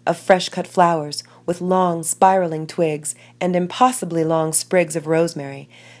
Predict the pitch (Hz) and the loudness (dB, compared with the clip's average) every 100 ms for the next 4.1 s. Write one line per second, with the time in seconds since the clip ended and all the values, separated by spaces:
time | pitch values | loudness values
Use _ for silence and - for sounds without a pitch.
0 | _ 226 220 202 196 196 196 170 160 - | _ 0 4 2 4 0 0 -8 -4 0
1 | 156 147 - - - - 170 160 - 190 | 2 0 -4 -10 -16 -2 -2 0 -2 2
2 | 185 190 170 160 160 160 160 165 151 151 | 2 2 0 0 -2 0 0 0 -4 -8
3 | 143 143 147 151 143 - 139 165 147 135 | -8 -8 -4 -4 -4 -8 -6 -4 -4 -8